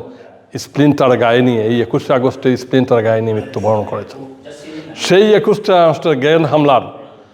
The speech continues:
মূল আসামি তারেক রহমান বাবর সহ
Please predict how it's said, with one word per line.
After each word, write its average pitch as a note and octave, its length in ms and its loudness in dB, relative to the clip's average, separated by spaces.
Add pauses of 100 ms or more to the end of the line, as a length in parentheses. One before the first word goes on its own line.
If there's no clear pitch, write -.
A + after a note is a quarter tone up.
(680)
মূল F#3+ 200 4
আসামি F3 520 2 (1000)
তারেক E3 320 0
রহমান D3 400 2
বাবর C3+ 300 2
সহ B2+ 500 -2